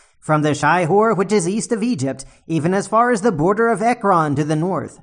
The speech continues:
It is counted as Canaanite." The five lords of the Philistines, the Gazite, the Ashdodite, the Ashkelonite,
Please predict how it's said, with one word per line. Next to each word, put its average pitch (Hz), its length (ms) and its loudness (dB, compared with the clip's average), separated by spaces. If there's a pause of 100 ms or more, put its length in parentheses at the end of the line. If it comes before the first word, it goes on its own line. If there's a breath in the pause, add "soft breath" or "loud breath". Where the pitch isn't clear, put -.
(140)
It 156 140 -2
is 143 180 -2
counted 160 360 -4
as 151 180 -6
Canaanite." 135 580 -8 (320 soft breath)
The 170 140 -4
five 214 320 0
lords 190 440 0
of 160 100 0
the 175 100 0
Philistines, 147 800 -6
the 131 220 -2
Gazite, 135 720 -2
the 165 120 0
Ashdodite, 165 840 -2
the 165 140 0
Ashkelonite, 185 1000 -4